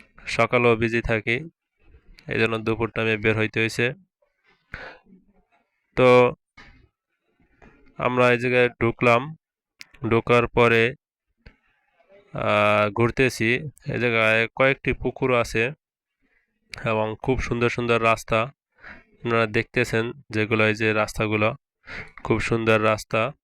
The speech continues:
তো আমার সাথে আছে আমার মেয়ে এবং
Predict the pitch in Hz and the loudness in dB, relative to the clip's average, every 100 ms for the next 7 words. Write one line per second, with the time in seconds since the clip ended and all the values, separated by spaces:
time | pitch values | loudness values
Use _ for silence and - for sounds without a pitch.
0 | _ _ _ _ _ - - - - 117 | _ _ _ _ _ -20 -20 -18 -10 -4
1 | 120 120 117 - 120 - 120 113 123 117 | -2 -2 -2 -2 -4 0 0 0 2 2
2 | 117 113 113 113 117 123 _ _ _ - | 2 2 0 -2 -2 -4 _ _ _ -20
3 | - - 113 110 | -20 -10 -2 0